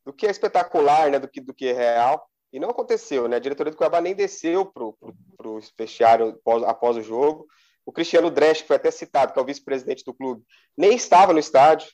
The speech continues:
Então, assim, foi citado que tá, participou da briga, ele nem no estádio não estava. É, o Alessandro Dresch não desceu lá, né? Os diretores ali que estavam ali próximos também não.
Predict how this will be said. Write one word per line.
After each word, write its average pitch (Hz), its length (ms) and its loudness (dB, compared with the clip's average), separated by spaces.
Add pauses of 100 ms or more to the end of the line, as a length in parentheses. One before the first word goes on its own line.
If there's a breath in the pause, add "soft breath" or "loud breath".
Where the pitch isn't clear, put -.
Então, 127 280 -2
assim, 135 300 -4
foi 131 120 -4
citado 135 440 2
que 127 100 -20
tá, 117 240 -2
participou 127 380 -2
da 139 100 4
briga, 120 320 -4
ele 143 100 -2
nem 208 180 0
no 185 100 -6
estádio 131 380 -4
não 123 60 -8
estava. 123 440 -6 (420)
É, 120 440 0
o 123 200 -2
Alessandro 147 360 -2
Dresch 131 300 -2
não 165 180 -4
desceu 151 400 -4
lá, 135 420 2 (180)
né? 135 240 2
Os 127 160 -2
diretores 139 460 -2
ali 135 140 -4
que - 80 -16
estavam 127 340 -2
ali 127 140 -2
próximos 120 420 -4
também 127 320 -4
não. 127 340 -2